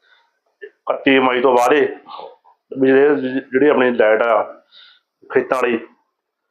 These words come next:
ਉਹ ਘਟੀ ਜਾ, ਬੜਾ ਅੱਠ ਘੰਟੇ ਬਰਾਬਰ ਚੱਲਦੀ ਰਹੀ ਆ। ਖੈਰ ਕਿ ਪੰਜਾਬ ਦੇ ਵਿੱਚ ਕਾਫੀ ਇਲਾਕਿਆਂ ਦੇ ਵਿੱਚ ਸਿੱਧੀ ਬਿਜਾਈ ਹੋਈ ਹੈ।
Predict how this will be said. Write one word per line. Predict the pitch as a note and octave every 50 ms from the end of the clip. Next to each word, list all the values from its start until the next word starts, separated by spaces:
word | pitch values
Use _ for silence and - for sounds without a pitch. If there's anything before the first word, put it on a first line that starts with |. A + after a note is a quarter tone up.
| _ _ _ _ _ _ _ -
ਉਹ | D3+ F3 -
ਘਟੀ | - D#3 D#3
ਜਾ, | D#3 E3
ਬੜਾ | E3 E3+ F#3+
ਅੱਠ | F#3 F3+ E3+ -
ਘੰਟੇ | F3+ E3+
ਬਰਾਬਰ | D#3+ D#3+ D3+ D3 D3 C#3
ਚੱਲਦੀ | A2 A2 - A#2 B2 C3
ਰਹੀ | B2+ G#2+ G#2 G#2 G#2+ A#2+
ਆ। | B2 - - - _ _ _ _ _ _ _ _ _ _ _ _ _ _ _ _ _ _ _ _ _ _ _ _ _ _ _ _ _ _ _ _ _ _ _ _ _ _ _ _ _ _ _ _ _ _ _ _ _ _ _ _ _ _ _ _ _ _ _ _ _ _ _ _ _ _ _ -
ਖੈਰ | - D3+ D#3+
ਕਿ | E3 F#3 G3
ਪੰਜਾਬ | F#3 F3+ E3 E3 E3 E3
ਦੇ | E3+ F3+
ਵਿੱਚ | F3+ F3+ F3+ -
ਕਾਫੀ | - - D3+ D#3 D#3 F3 G3 G3 F#3+ F#3+ F#3
ਇਲਾਕਿਆਂ | D3+ - - - - - - _ _ _ _ _ _ _ _ _ _ _ _ _ _ C3+ D3 C#3+ C3+ C#3 D3 D3+
ਦੇ | D#3 D3+
ਵਿੱਚ | D3 C#3+ D3+
ਸਿੱਧੀ | C#3+ C#3 C3+ C3+ E3
ਬਿਜਾਈ | E3 D#3+ D3 C3+ B2+
ਹੋਈ | A#2 A#2 A2+ A2+ B2
ਹੈ। | B2+ C3 - -